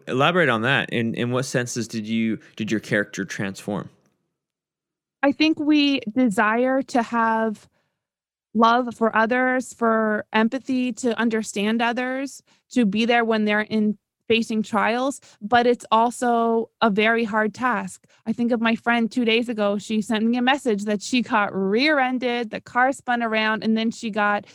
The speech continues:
Speaker 2: hit from the front. So she was in, in a sense, two accidents back to back, ended up in the hospital. What do we say to a friend in that moment?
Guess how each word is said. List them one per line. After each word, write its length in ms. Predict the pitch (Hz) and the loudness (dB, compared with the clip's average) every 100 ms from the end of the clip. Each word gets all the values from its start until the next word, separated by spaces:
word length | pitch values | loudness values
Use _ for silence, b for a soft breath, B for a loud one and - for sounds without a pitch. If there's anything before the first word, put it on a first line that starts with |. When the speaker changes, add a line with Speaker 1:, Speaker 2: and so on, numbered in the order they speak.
| b _ | b _
Speaker 2:
hit 220 | 240 220 | -2 0
from 140 | 220 | -2
the 80 | 208 | -2
front. 440 | 208 214 190 185 - | 0 0 0 -2 -2
So 240 | 220 214 | 0 0
she 180 | 202 226 | 0 2
was 160 | 214 | 2
in, 280 | 214 208 208 | 0 -2 -2
in 180 | - 226 | 0 0
a 40 | |
sense, 280 | 226 220 214 | 2 0 -2
two 220 | - 254 | 0 2
accidents 720 | 220 214 - 208 196 196 190 - b b _ | 2 0 -2 -4 -4 -4 -8 -14 b b _
back 260 | 220 214 - | 0 0 0
to 100 | 208 | -2
back, 440 | 202 202 208 - _ _ - | 0 0 -4 -10 _ _ 0
ended 220 | 233 226 | 2 2
up 160 | 226 | 0
in 80 | 233 | 0
the 80 | 208 | -2
hospital. 720 | 202 202 214 - 208 202 208 b b b _ _ | -2 -4 -6 -6 -4 -4 -4 b b b _ _
What 380 | 208 202 247 320 | -8 0 2 2
do 140 | 349 | 0
we 140 | 320 311 | 2 0
say 560 | - 220 226 240 233 - _ | 0 0 0 0 -4 -8 _
to 400 | 240 233 226 220 214 | -2 0 2 0 -2
a 80 | |
friend 400 | 202 208 208 214 | -4 -2 0 0
in 120 | 208 202 | 0 -2
that 180 | 190 | -2
moment? 520 | 190 185 202 233 - | -2 -2 -4 -6 -12